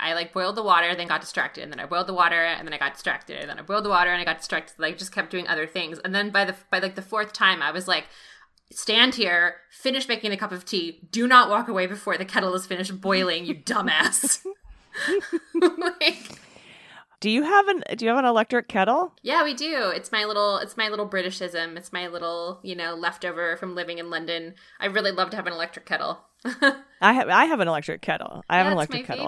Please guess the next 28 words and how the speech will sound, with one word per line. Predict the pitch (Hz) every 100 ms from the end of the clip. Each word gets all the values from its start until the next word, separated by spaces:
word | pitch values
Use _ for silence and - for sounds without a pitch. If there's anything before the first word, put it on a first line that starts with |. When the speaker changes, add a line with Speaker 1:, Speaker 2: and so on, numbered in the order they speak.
| 175
Speaker 1:
favorite. | 196
Speaker 2:
Although | 220 220 -
my, | 202 196 185 - - - 190 - -
although | 262 208 220 220
my | 214 208
friend | 240 247 269 247
Sonia's | 240 226 214 175
mom, | 180 185 160 143 - -
uh, | 165 156 143 139 -
put | 202 180
the | 185
electric | 170 170 165
kettle | - 175 - -
on | 180 208
the | 170 139
stove | - - - 160 185 254 226 196
and | 190
melted | 160 139 - 87
it. | 73 - _ - - - -
So, | - - 208 202 190 185 175
Speaker 1:
Oh, |
no. | 185 208 208 277 247 226 247 240 220 202
<laughs> | 202
Speaker 2:
like, | 220 196 -
she | - - 220
didn't | 247 254 180
realize | 185 202 208 202 208 196
that | 190 175 165